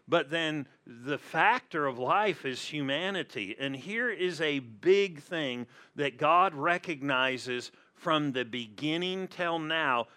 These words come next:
that is a huge factor in our success or us unlimiting God, as it were, is a thing called, uh, your imagination. Now, in the world we live,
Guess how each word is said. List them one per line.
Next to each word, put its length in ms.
that 120
is 160
a 60
huge 640
factor 640
in 160
our 240
success 800
or 400
us 420
unlimiting 1080
God, 540
as 340
it 140
were, 400
is 220
a 60
thing 340
called, 400
uh, 360
your 340
imagination. 1200
Now, 300
in 140
the 80
world 280
we 220
live, 480